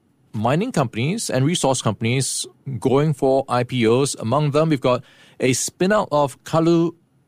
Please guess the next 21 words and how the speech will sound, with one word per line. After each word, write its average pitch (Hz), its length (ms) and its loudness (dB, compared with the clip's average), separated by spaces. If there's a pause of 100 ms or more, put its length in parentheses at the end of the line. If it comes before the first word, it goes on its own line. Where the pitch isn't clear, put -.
(840)
Kalamazoo 160 460 2
Resources. 147 840 0
That 131 240 0
is 131 160 -2
a 127 80 0
lithium 143 380 -2
assets 123 340 -2
new 123 200 0
company, 120 500 0 (260)
uh, 104 100 0
called - 240 -2 (260)
Kali 147 360 0
Metals 127 640 0
that's 110 180 0
gonna 120 140 0
be - 60 -4
up 110 160 0
for 101 140 0
a 92 60 2
January 104 340 0
listing. 131 460 0